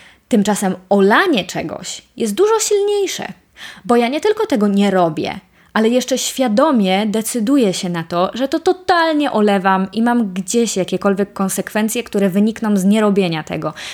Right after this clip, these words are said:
Czy się ktoś obrazi, czy mnie ktoś nie będzie lubił, czy jakiś projekt nie wyjdzie, czy, no, fajnie by było, jakby mnie nie zwolnili z pracy, prawda? Więc to jakby najtrudniej olać. Ale, no, znajdzie się kilka takich rzeczy w pracy, które też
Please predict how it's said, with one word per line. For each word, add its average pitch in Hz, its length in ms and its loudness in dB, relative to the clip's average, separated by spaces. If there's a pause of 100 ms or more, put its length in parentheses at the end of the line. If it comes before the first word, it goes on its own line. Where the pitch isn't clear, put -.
Czy 302 100 0
się 359 100 4
ktoś 269 240 -2
obrazi, 185 880 2
czy 226 140 -4
mnie 233 160 0
ktoś 220 220 -4
nie 220 100 -2
będzie 208 280 0
lubił, 175 760 2 (320)
czy 262 140 0
jakiś 262 380 0
projekt 208 600 0
nie 202 140 0
wyjdzie, 175 840 2 (320)
czy, 269 500 4 (680)
no, 285 260 2
fajnie 294 320 2
by 262 120 -2
było, 269 180 2
jakby 254 220 0
mnie 247 140 4
nie 247 120 2
zwolnili 240 500 0
z - 80 -10
pracy, 175 380 0
prawda? 175 400 0
Więc 226 220 -6
to 220 100 -4
jakby 202 520 0
najtrudniej 202 640 -2
olać. 175 540 -2
Ale, 311 480 2 (260)
no, 427 180 -6 (120)
znajdzie 453 380 2
się 254 120 0
kilka 220 300 -4
takich 196 320 -8
rzeczy 214 400 0
w - 80 -14
pracy, 208 460 0
które 190 280 -2
też 185 440 0